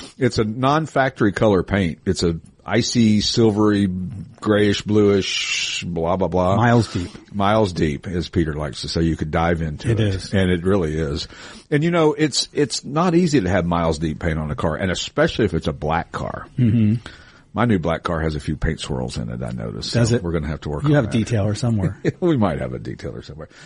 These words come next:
Speaker 1: Our detailer comes in. He ge-, he comes to work before I go to bed at night.
Speaker 2: Mm-hmm, really?
Speaker 1: <laughs> He's, like, here at five fifteen. You know, I hear that alarm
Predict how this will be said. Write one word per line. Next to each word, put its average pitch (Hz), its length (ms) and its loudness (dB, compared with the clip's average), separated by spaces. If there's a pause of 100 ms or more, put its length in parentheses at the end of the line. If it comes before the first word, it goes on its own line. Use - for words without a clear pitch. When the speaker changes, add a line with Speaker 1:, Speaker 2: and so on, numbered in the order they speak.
(140)
Speaker 1:
Our 147 100 2
detailer 120 480 2
comes 95 260 2
in. 92 140 4
He 117 140 0
ge-, 131 260 0
he 147 140 0
comes 170 240 -2
to 104 60 -2
work 113 140 4
before 95 240 0
I 101 60 4
go 90 120 2
to 73 100 0
bed 76 340 -2
at 67 120 -10
night. - 100 -6 (160)
Speaker 2:
Mm-hmm, 131 180 2
really? 120 280 0 (240)
Speaker 1:
<laughs> - 40 -20
He's, - 160 -8
like, 147 180 0
here 139 120 2
at 92 80 -2
five 95 340 0
fifteen. 85 680 -2 (560)
You 113 120 2
know, 95 440 0
I 120 140 0
hear 123 160 4
that 117 120 4
alarm 101 540 2